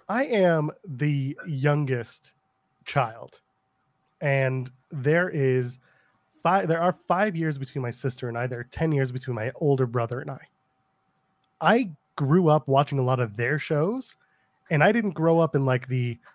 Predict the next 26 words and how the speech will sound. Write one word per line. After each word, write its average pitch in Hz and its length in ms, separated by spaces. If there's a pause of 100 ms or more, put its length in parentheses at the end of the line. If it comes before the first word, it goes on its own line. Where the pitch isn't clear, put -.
(420)
SpongeBob 127 880
era 127 500 (400)
or, 147 120
like, 123 300 (200)
the, 147 380
I, 196 220
I 208 40
grew 233 120
up 220 80
in 190 80
a 147 60
weird 156 520
era 151 320 (100)
of 131 160
T 147 260
V. 135 300 (380)
So, 160 180
like, 139 240
sometimes 151 500
when 135 140
I'm 127 340
watching 131 520 (500)
Sean 139 640 (140)
talk 151 280
about, 131 320
like, 120 220